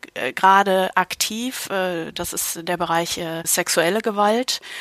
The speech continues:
aber es gibt ja noch einfach diese ganzen anderen, dieses nonverbale, das, die, dieses verbale Mobbing, das Cybermobbing,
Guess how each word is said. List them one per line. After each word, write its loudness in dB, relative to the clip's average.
aber 4
es 0
gibt -2
ja 2
noch 4
einfach 0
diese -6
ganzen 2
anderen, 4
dieses -2
nonverbale, 4
das, -2
die, -8
dieses -2
verbale 4
Mobbing, 2
das 0
Cybermobbing, 4